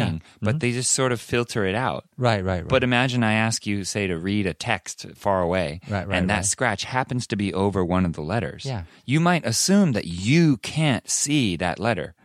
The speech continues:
Speaker 2: But really, the problem is the scratch on your
Speaker 1: Yeah.
Speaker 2: glasses. The problem is within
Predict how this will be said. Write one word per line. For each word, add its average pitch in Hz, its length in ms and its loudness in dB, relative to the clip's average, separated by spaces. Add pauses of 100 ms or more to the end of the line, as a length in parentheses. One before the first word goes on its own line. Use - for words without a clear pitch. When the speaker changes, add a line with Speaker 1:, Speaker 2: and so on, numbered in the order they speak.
(300)
Speaker 2:
But 98 140 0
really, 127 480 2
the 95 120 -4
problem 117 500 0
is 80 180 -4
the 87 100 -8
scratch 90 440 -2
on 85 100 -4
your 78 80 -4
Speaker 1:
Yeah. - 80 -12
Speaker 2:
glasses. 87 640 -2
The - 80 -4
problem 143 480 2
is 104 440 -2
within 104 640 -2